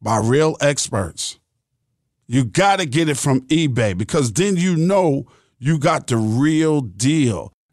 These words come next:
Now you know that when something is limited and you can't find it,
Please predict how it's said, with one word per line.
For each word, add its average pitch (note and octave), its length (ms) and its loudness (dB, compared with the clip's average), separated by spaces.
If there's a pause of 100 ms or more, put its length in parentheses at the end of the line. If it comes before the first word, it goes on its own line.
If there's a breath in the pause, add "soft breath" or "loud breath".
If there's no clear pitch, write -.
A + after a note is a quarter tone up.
Now E3 240 0
you F#3 280 0
know E3 400 0
that B2 220 -2
when B2+ 140 0
something F#3 520 -2
is C#3+ 160 0
limited E3 440 0
and C3+ 160 0
you D#3+ 180 0
can't E3+ 360 0
find A3 440 -2
it, - 260 -4